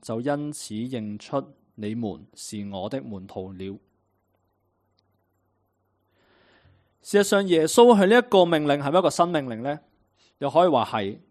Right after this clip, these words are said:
都話唔係。因為耶穌佢實在係繼承緊申命記六章同埋利未記十九章所講過以色列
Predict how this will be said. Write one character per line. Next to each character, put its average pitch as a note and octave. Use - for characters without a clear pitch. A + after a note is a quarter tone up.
都 F#3
話 A2+
唔 C#2+
係。 F2+
因 B3
為 B3+
耶 E3
穌 G#3+
佢 F#3+
實 D#3+
在 D3
係 D3+
繼 D#3
承 A2+
緊 C#3
申 F#3+
命 C3+
記 C#3
六 B2+
章 D#3+
同 B2+
埋 A#2
利 B2
未 A#2+
記 C#3
十 C3+
九 B2+
章 D#3+
所 E3+
講 D3+
過 C3+
以 C3
色 G3+
列 D3